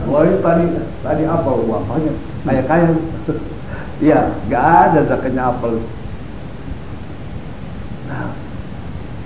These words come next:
jadi hanya sedikit. Kalau begitu kita tahu bahwa Allah Subhanahu wa Ta'ala memberikan kewajiban kita ini sedikit, kewajiban sedikit. Bahkan yang diharamkan pun juga sedikit, lainnya diberikan, dibebaskan,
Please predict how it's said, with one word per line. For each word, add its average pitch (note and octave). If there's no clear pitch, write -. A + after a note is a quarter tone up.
jadi B3+
hanya A#3
sedikit. B3+
Kalau B3
begitu A3+
kita A3+
tahu A3+
bahwa G3
Allah A3
Subhanahu G#3
wa G3+
Ta'ala G#3
memberikan F#3
kewajiban G3+
kita G#3
ini A#3
sedikit, A#3+
kewajiban A3+
sedikit. F#3
Bahkan A3
yang A3
diharamkan G3
pun A#3
juga E3+
sedikit, -
lainnya A#3+
diberikan, E3+
dibebaskan, C3+